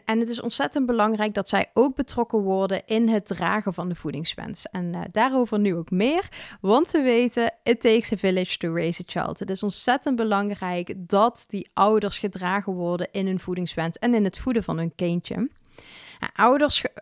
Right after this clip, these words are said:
ervaren minder onzekerheid, minder tegenstrijdige adviezen, eh, meer samenhang en meer steun vanuit een wet-, netwerk op het moment dat ze gesteund worden door het netwerk om hen heen. Eh,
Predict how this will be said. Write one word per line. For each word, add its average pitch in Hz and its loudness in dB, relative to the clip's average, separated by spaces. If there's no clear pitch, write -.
ervaren 220 4
minder 277 6
onzekerheid, 196 0
minder 233 4
tegenstrijdige 247 -2
adviezen, 185 -4
eh, 175 -10
meer 247 2
samenhang 214 2
en 202 2
meer 226 4
steun 285 4
vanuit 240 4
een 196 2
wet-, 190 -2
netwerk 196 -2
op 247 -2
het 262 4
moment 202 2
dat 202 -6
ze 196 -6
gesteund 185 0
worden 175 -2
door 262 4
het 240 0
netwerk 175 -2
om 180 -2
hen 175 0
heen. 185 -2
Eh, 190 2